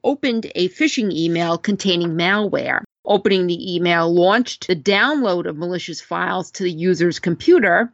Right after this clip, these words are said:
That action allowed hackers to gain remote access to that computer and dozens of other systems within Anthem's enterprise.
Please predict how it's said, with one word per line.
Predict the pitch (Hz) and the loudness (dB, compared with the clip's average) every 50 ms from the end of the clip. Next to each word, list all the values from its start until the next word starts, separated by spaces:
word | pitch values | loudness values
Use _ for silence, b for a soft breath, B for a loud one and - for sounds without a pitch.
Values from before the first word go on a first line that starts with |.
| _ | _
That | - 202 254 330 339 | -2 0 0 2 2
action | - 190 180 180 180 - - 202 190 | 0 0 0 -2 -4 -6 -10 -10 -8
allowed | 180 175 180 180 180 185 175 | -8 -4 -2 -2 -2 -2 -2
hackers | 170 - - 190 208 214 214 - 180 185 185 175 - | -4 -6 -4 -2 -2 -2 -2 -4 -6 -6 -6 -8 -10
to | - 175 | -14 -10
gain | 156 190 185 185 185 | -6 -6 -6 -4 -4
remote | 175 175 170 185 185 180 - | -4 -4 -2 -2 -2 -2 -2
access | - 175 185 220 269 269 - - 196 165 170 - - | 0 0 2 2 0 0 -2 -2 0 0 -2 -4 -8
to | - 190 170 | -10 -10 -8
that | 170 170 170 175 - - | -6 -6 -6 -6 -8 -10
computer | - - - - 175 175 170 180 185 185 | -12 -12 -8 -2 0 0 2 2 2 0
and | - 175 180 175 | 0 -2 -2 0
dozens | 190 190 220 226 - 262 247 226 | 0 0 0 0 0 0 0 0
of | 220 220 | 0 0
other | 214 220 240 269 | 0 0 0 -2
systems | 247 - - 165 160 - 175 165 165 - | -4 -4 -6 -8 -8 -6 -8 -8 -8 -8
within | 160 160 - 175 170 165 | -10 -8 -6 -4 -6 -4
Anthem's | - - 170 170 175 - 170 165 160 - | -4 -4 -4 -4 -4 -4 -4 -4 -2 -2
enterprise. | - - 208 226 240 - - - - - - - - - - - - | 0 0 2 2 0 -2 -2 -4 -4 -2 -2 -4 -6 -8 -12 -16 -16